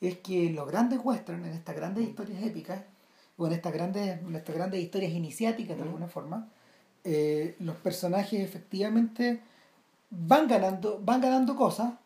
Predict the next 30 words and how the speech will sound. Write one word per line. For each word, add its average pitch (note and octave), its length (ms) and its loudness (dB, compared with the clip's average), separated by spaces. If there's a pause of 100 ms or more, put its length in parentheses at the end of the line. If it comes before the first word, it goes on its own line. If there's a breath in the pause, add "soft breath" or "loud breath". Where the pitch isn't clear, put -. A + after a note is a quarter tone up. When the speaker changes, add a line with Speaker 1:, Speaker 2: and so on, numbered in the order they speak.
(960)
Speaker 1:
van F3+ 240 6
ganando G#3 300 0
habilidades, G3 760 2
Speaker 2:
Ujú. D#3 100 -12 (360 loud breath)
Speaker 1:
van F#3+ 460 6
sometiéndose F3 680 0
a E3+ 40 2
duelos, F#3+ 440 2 (500 soft breath)
van F#3+ 360 0
viendo, F#3 880 -2
van F#3+ 160 2
obser-, F#3+ 400 -4
o - 60 -16
sea, F3 220 4
se, - 240 -6
se - 160 -6
van G3 200 0
observando G3+ 520 -2
a - 20 -4
sí G3 160 -6
mismos G#3 460 -2 (400 soft breath)
en E3 140 4
medio G#3+ 240 4
de A3 60 4
estas G#3+ 200 -2
pruebas, G#3+ 560 0
superándolas A3 680 4
Speaker 2:
Ujú. G3+ 100 0
Speaker 1:
o - 20 -8
fracasándolas. F3+ 760 0